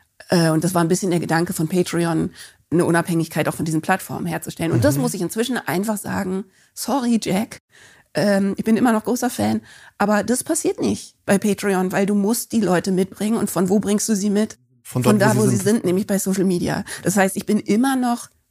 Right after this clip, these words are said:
Speaker 1: was heißt gezwungen, so ich hab auf Instagram auch Spaß und ich regel das alles so, dass ich da Spaß hab und so, ne? Aber es stimmt überhaupt nicht, dass ich's nicht mehr machen muss.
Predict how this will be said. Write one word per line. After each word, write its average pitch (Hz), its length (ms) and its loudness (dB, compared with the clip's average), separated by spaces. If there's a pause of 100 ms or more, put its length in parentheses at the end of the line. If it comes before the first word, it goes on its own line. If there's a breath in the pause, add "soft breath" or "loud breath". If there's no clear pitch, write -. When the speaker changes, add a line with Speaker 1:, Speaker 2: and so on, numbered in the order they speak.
(140)
Speaker 1:
was - 160 -4
heißt 175 180 0
gezwungen, 196 640 2
so 160 120 -2
ich 170 160 -2
hab - 180 -4
auf - 200 -2
Instagram 165 420 -2
auch 160 80 -4
Spaß 175 360 -4
und - 120 -2
ich - 140 -10 (200)
regel 202 280 4
das 160 140 0
alles 156 240 0
so, 160 120 0
dass 156 140 0
ich 156 100 -2
da 151 120 0
Spaß 156 280 -4
hab 156 120 -4
und 151 120 0
so, 151 100 0
ne? 196 240 2
Aber 165 240 0 (600 soft breath)
es - 140 -2
stimmt 233 260 2
überhaupt 214 400 2
nicht, 175 160 -2
dass 165 100 -2
ich's 170 140 -6
nicht 165 140 2
mehr 175 120 0
machen 196 260 0
muss. 214 340 -2